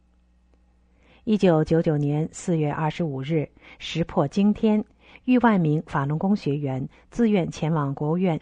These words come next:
信访办公室和平上访。国际社会对法轮功学员所表现出的理性、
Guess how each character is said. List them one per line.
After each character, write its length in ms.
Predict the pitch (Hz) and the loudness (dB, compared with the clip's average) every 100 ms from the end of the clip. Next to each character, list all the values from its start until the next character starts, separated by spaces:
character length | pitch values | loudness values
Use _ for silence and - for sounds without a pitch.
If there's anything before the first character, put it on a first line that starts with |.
| - | -8
信 300 | - 240 160 | 2 2 2
访 340 | - 131 127 _ | -2 -6 -6 _
办 180 | 190 156 | 0 2
公 160 | 185 | 0
室 320 | 190 - 135 - | -2 -4 -10 -10
和 240 | - 147 147 | -12 -8 -6
平 240 | 143 139 | -4 -4
上 240 | - 147 | -2 -4
访。 240 | 139 120 123 _ _ _ _ _ _ | -4 -8 -10 _ _ _ _ _ _
国 140 | 160 160 | -2 0
际 100 | 196 | 0
社 180 | 196 | -2
会 240 | 160 156 147 | -2 -2 -4
对 180 | - 156 | -4 -4
法 200 | 151 135 | -2 -4
轮 100 | 151 | -2
功 180 | 214 240 | 2 2
学 140 | - | 2
员 260 | 143 139 139 | -2 -4 -6
所 260 | - 160 151 | -6 -4 -2
表 260 | 156 135 131 | -2 -4 -4
现 220 | 170 143 | -4 -4
出 160 | - | -4
的 160 | 185 151 | -4 -4
理 320 | 143 139 139 | -4 -6 -6
性、 340 | - 226 208 | -4 0 0